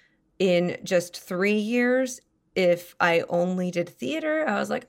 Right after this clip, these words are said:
"All right, well, I guess that I could just find another time to study psychology later on in my life," because I am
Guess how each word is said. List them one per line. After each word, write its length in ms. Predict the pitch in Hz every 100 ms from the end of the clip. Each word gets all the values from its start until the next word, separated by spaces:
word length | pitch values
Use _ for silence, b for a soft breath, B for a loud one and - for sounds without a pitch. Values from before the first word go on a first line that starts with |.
| 508
"All 400 | 480 453 453 311
right, 440 | 190 190 196 196
well, 360 | - 226 233 226
I 120 | 294
guess 280 | - - -
that 240 | 269 254
I 180 | 208 214
could 140 | 202
just 280 | 185 190 -
find 280 | - 175 165
another 260 | 170 170 170
time 280 | - 165
to 60 | 165
study 280 | - - 185
psychology 600 | 190 185 190 175 175 165
later 280 | 175 170 196
on 160 | 226
in 60 | 180
my 100 | 170
life," 340 | 165 170 180 -
because 260 | 240 233 B B B B -
I 100 | 240
am 500 | 240 302 302 214 -